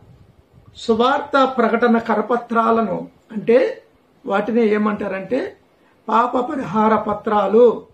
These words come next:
అంటారు. పాప పరిహార పత్రాలు అన్నవి అవి ఏంటో చాలా మందికి అర్థం కాదు. అందుకే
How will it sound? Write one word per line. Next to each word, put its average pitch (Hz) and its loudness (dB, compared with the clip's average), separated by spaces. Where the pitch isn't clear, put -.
అంటారు. 180 -6
పాప 240 2
పరిహార 240 2
పత్రాలు 226 0
అన్నవి 240 2
అవి 185 -10
ఏంటో 294 2
చాలా 254 2
మందికి 233 2
అర్థం 208 0
కాదు. 156 -6
అందుకే 277 4